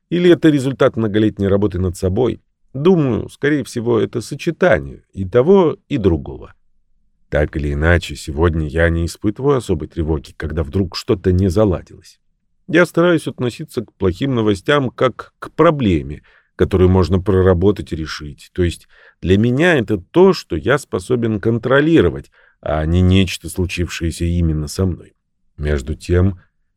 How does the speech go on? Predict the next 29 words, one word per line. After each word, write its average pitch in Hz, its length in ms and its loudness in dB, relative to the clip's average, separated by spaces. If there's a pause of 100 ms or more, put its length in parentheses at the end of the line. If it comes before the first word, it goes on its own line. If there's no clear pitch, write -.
я 78 120 -2
также 85 300 2
в 78 80 -10
полной 98 320 2
мере 95 360 4
осознаю 85 760 -6
всю 95 340 -6
символичность 101 960 -2 (360)
Дисней 78 680 -2
как - 360 -2 (240)
мишени, 95 800 2 (140)
но 92 240 -2 (120)
знаю, 95 640 -2
что 87 280 -8
независимо 90 1000 0
от 78 140 -8
того, 82 420 -2
насколько 98 640 -2
мы 90 180 -2
будем 90 360 -2
бдительны, 104 640 0 (580)
мы 67 220 -8
всё 78 240 -4
же 76 100 -4
не 80 120 0
в - 60 -10
силах 98 480 -2
всё - 440 4
предусмотреть, 80 880 -10